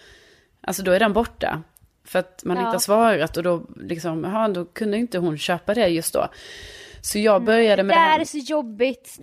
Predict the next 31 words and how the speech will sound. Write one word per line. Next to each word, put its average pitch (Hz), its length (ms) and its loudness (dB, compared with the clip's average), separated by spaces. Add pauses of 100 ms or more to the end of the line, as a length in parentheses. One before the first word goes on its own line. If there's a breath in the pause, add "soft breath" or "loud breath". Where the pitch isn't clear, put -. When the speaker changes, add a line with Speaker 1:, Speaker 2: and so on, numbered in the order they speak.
Speaker 1:
Ja. 190 180 6
Speaker 2:
när 214 80 -2
man 233 180 -6
är 220 80 -4
liksom, 208 360 -8 (180)
man 247 200 -4
själv 320 380 2
är 262 40 -2
på 254 140 -6
gång, 233 420 0
man 233 120 -4
står 262 360 0
där 214 160 2
i, 190 100 -2
Speaker 1:
Ja, 226 300 4
i 240 200 2
butiken, 196 580 -2
Speaker 2:
i 127 40 -6
Speaker 1:
va? 139 60 -4
Speaker 2:
kön 196 560 2
i 202 80 -6
Speaker 1:
Mm. 202 200 -2
Speaker 2:
butiken 196 380 -12
och 214 80 -8
bara 202 200 0
vill 214 160 -6
få 233 140 -2
ett 208 160 -6
O 247 280 0
K. 226 260 0 (280)
Speaker 1:
Ja. 165 220 -4